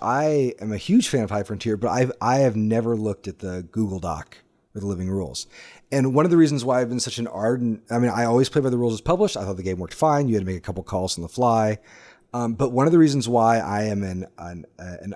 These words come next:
unapologetic supporter of the third edition is I feel like it, you know, whatever the small production errors, I don't even, that is so minor compared to the achievement of taking all of the variants and all of the inconsistencies and saying,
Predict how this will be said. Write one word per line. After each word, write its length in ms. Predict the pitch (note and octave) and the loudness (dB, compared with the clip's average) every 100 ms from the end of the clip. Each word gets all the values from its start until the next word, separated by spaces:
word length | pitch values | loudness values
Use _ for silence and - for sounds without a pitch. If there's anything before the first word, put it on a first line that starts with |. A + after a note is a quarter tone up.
| - | -4
unapologetic 880 | C3+ C3 C3+ A#2 G#2+ G#2+ G#2 G2 | -2 0 2 2 2 0 -2 -4
supporter 400 | - - - A2+ | -6 -6 -2 -2
of 60 | G#2+ | -2
the 60 | F#2 | -2
third 180 | A2 G2 | -2 0
edition 520 | B2+ F3 A#2+ F#2 F2 _ - _ _ - | 0 0 -2 -4 -6 _ -20 _ _ -8
is 120 | A2+ | -4
I 120 | A2 | -4
feel 400 | G#2 - C#3 D3 | -6 -6 -2 0
like 260 | B2+ A2 - - | 0 -4 -6 -8
it, 380 | A2 - - _ _ _ _ _ _ _ | -8 -8 -14 _ _ _ _ _ _ _
you 100 | - | -8
know, 120 | G#2+ F#2+ | -6 -4
whatever 360 | B2+ B2 A2 | -2 0 0
the 80 | G#2 | -2
small 200 | - G2 | -4 -6
production 400 | - A2 A#2 A2 | -4 -4 -4 -8
errors, 400 | F2+ E2+ D#2 - _ - | -8 -10 -10 -14 _ -10
I 60 | |
don't 100 | G#2+ | -8
even, 180 | G#2 D#2 - F#2 G#2 | -6 -10 -14 -16 -2
that 240 | C#3+ E3 | 2 4
is 120 | C3+ | 4
so 320 | - - C#3+ C#3 | 2 2 2 2
minor 640 | B2 A#2 C3 A#2+ G2 F#2+ _ _ | 2 2 0 0 -2 -6 _ _
compared 340 | G#2 G#2 A#2+ A#2+ | -10 -2 0 0
to 40 | |
the 160 | G#2+ G#2 | 0 -4
achievement 720 | - - B2 B2 D3 C#3+ - _ _ - | -4 -2 0 0 -2 -4 -12 _ _ -14
of 160 | G#2+ | -12
taking 420 | - - A#2+ B2+ A#2+ | 0 2 2 -2 -2
all 380 | - A#2 C3+ D#3 | 0 4 6 6
of 80 | D3 | 4
the 80 | C#3 | 4
variants 580 | B2+ B2+ G#2 D#2+ C#2 - | 4 4 2 -2 -8 -8
and 120 | A#2 | -6
all 320 | - B2+ D#3 | -2 2 2
of 60 | D#3 | 4
the 100 | D3 | 2
inconsistencies 800 | C3+ C3 C3+ - A2+ - G2 - | 0 -2 -2 -2 -2 -4 -4 -6
and 140 | - A2+ | -6 -4
saying, 380 | A#2+ G#2+ G#2 | -2 -2 -6